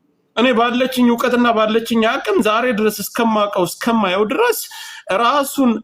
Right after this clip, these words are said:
ራሱ ስርዓቱ ጋር እንጂ የሚታገለው ራሱን ራሱ ጎንደርና ጎጃም፣ ሸዋ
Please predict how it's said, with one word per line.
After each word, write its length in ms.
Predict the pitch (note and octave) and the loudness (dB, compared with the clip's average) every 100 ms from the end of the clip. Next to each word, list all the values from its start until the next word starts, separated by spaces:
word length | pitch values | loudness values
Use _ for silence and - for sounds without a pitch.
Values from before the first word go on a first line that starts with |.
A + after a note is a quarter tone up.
| A3 | -2
ራሱ 300 | A3 A3 A3+ G3+ | 2 0 -2 -4
ስርዓቱ 440 | A3 G#3 A3+ A#3 G3+ | -2 0 -2 -2 0
ጋር 140 | F#3 | 0
እንጂ 140 | E3+ | 0
የሚታገለው 640 | F#3 G#3+ A#3 B3 C#4+ A3 G#3+ G3 | -2 -2 -2 -2 -2 0 0 0
ራሱን 380 | G3+ G#3+ G#3+ G3+ F3+ | 0 0 0 0 0
ራሱ 260 | F#3+ A3 G#3+ | 0 0 -2
ጎንደርና 640 | D#3 F#3 E3+ F3+ D#3+ D#3 D3 | 0 0 0 0 2 2 2
ጎጃም፣ 480 | A2+ D#3+ D3 D#3+ D3 | 0 -2 0 0 0
ሸዋ 240 | C#3 F3 | -2 -2